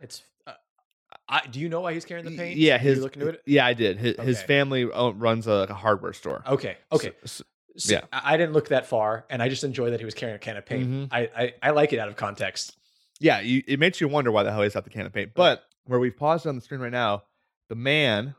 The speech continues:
Speaker 2: who we know as Travolta, puts his shoe up to the window of a shoe store to kinda, like, compare his shoe to the shoe in the window.
Speaker 1: Yeah, big heel, a big, uh,
Speaker 2: Yeah,
Speaker 1: high heel,
Speaker 2: disco-y.
Speaker 1: if you would. Yeah,
Speaker 2: Yeah.
Speaker 1: yeah. And
Speaker 2: But I
Speaker 1: he's
Speaker 2: have a, I have a problem with it, though,
Speaker 1: Okay, go
Speaker 2: because
Speaker 1: ahead.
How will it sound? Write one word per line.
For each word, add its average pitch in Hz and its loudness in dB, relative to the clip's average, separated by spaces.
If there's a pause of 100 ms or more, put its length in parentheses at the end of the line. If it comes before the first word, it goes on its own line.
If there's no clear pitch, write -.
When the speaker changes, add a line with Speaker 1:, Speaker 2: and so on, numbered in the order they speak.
Speaker 2:
who 110 -4
we 110 -10
know 104 -6
as 98 -10
Travolta, 104 -6 (640)
puts 196 0
his 208 -4
shoe 240 0
up 165 2 (240)
to 175 -4
the 147 -2
window 131 2
of 117 -6
a 117 -10
shoe 214 -10
store 95 -8 (460)
to 139 -2
kinda, 151 -2
like, 131 2
compare 135 2
his 135 2
shoe 143 2
to 139 -8
the 117 -2
shoe 135 0
in 127 -2
the 117 -2
window. 147 2 (100)
Speaker 1:
Yeah, 135 -12 (100)
big 185 -2
heel, 156 -8 (160)
a 117 -16
big, 135 -6
uh, 131 -6
Speaker 2:
Yeah, 107 -2
Speaker 1:
high 139 -2
heel, 135 -6
Speaker 2:
disco-y. 139 4
Speaker 1:
if 135 4
you 139 2
would. 165 -16
Yeah, 170 0
Speaker 2:
Yeah. 190 4
Speaker 1:
yeah. 143 -6 (320)
And 170 4
Speaker 2:
But - 8
I 185 8
Speaker 1:
he's 190 4
Speaker 2:
have 170 2
a, - -12
I - -6
have 165 -4
a 165 -4
problem 175 -2
with 104 -6
it, 92 -10
though, 98 2
Speaker 1:
Okay, 101 -4
go - -4
Speaker 2:
because 117 4
Speaker 1:
ahead. 165 -4